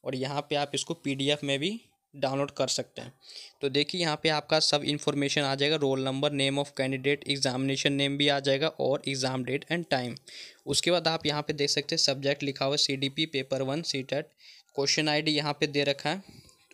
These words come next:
और इस तरह से आप यहाँ पे दे सकते हैं जो भी आपने ऑप्शन टिक किया था, जैसे कि यहाँ पे answer given for, तो इस-, इसका मतलब है आपने जो ऑप्शन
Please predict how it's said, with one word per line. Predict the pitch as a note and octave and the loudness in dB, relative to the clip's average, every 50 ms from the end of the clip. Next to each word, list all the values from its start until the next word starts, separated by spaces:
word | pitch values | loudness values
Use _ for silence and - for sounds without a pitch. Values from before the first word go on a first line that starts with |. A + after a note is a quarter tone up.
| - - | -4 -2
और | C3+ C3+ B2+ | -2 -2 0
इस | - D3 D3 - | -2 -4 -2 -2
तरह | - D3+ D3+ | -2 -2 0
से | D3+ - C#3+ | 0 2 0
आप | C#3+ C#3+ - | 0 0 -2
यहाँ | C#3+ C#3+ C#3+ C#3 | -2 -2 -2 0
पे | D3+ D3+ | -2 0
दे | C#3 C#3 C#3 C#3 | 0 2 2 2
सकते | - C#3 C3 - - D3 | 2 2 0 -2 -4 -6
हैं | F3 - _ - - - - - _ - | -6 -8 _ -18 -20 -20 -20 -20 _ -4
जो | C#3 C#3+ C#3 | -2 -2 0
भी | D#3 E3+ D#3+ | 0 -2 -2
आपने | - - - - C#3+ D3 C#3 - D#3+ C#3+ | -4 -6 -10 -8 -6 -6 -2 -2 -2 0
ऑप्शन | G#2 C#3 C3+ C3+ - D#3+ D3+ E3 D#3 - - - _ _ | 0 0 0 0 -2 -2 -2 -2 -6 -10 -18 -20 _ _
टिक | - D3 C#3+ | -8 -8 -4
किया | - D3 C#3+ | 0 0 0
था, | C#3 - D3+ | 2 0 0
जैसे | C#3+ D3 C#3+ - C#3+ | 0 0 0 0 -2
कि | - - | -2 -2
यहाँ | D3 D3 D3 C#3 | -2 -2 -2 -2
पे | C#3 D3+ C#3+ - | -2 -2 -4 -2
answer | C#3 C3+ C#3 - - D3 | -4 -4 -2 -2 -2 -2
given | D3 C#3 C#3 C#3 C3+ C#3+ | -2 -2 -2 0 0 -2
for, | C#3+ - - C#3+ D#3+ | -2 -2 0 0 0
तो | E3 - - - - - - _ - | -2 -4 -10 -20 -20 -20 -10 _ -6
इस-, | C#3 C3+ - | -4 -4 -2
इसका | - - D3 - - D#3+ D#3+ | -2 0 0 0 0 0 0
मतलब | E3 D#3+ D3+ D#3 D3+ D3+ | 0 0 0 0 0 0
है | D#3 D3 | 0 0
आपने | C#3 C#3 C#3 D3+ D3+ | -2 -2 -2 -2 0
जो | D3+ D3 D3+ | 0 2 2
ऑप्शन | C#3+ C#3 C3+ - - D#3 E3 | 2 0 0 0 -2 -2 -4